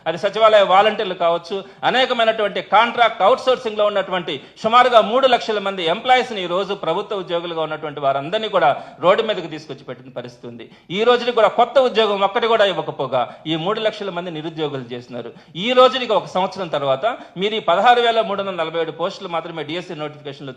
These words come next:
చూపించి దాన్ని కూడా కరెక్ట్గా ప్రాసెస్ని చేస్తామనే నమ్మకం లేకుండా చేస్తా ఉన్నారు.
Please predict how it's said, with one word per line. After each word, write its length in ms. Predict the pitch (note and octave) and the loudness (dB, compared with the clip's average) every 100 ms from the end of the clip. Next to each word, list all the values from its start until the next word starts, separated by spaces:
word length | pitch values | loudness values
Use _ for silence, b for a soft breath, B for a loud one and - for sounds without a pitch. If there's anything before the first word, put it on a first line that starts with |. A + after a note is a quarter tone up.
| D3+ | -14
చూపించి 360 | D3 D#3 D3 B2 B B A#2+ | -14 -14 -12 -12 B B _
దాన్ని 380 | D3+ F#3+ C4 C#4+ | 4 4 4 0
కూడా 200 | C4 B3 | 0 2
కరెక్ట్గా 320 | A3+ A3 A#3 A3 | 0 -2 -2 -2
ప్రాసెస్ని 600 | A3 G3 A3 A#3+ A#3 G3+ - | 2 2 2 -2 -8 -12 -2
చేస్తామనే 480 | G#3 A3 A3+ G#3 F#3+ | -2 0 -4 -2 -6
నమ్మకం 380 | D#3 F3 G3+ F#3 | -6 -8 -6 -4
లేకుండా 260 | E3+ D#3+ C#3 | -6 -6 -8
చేస్తా 220 | B2+ A#2 A#2 | -8 -8 -10
ఉన్నారు. 260 | A#2 A#2+ | -8 -10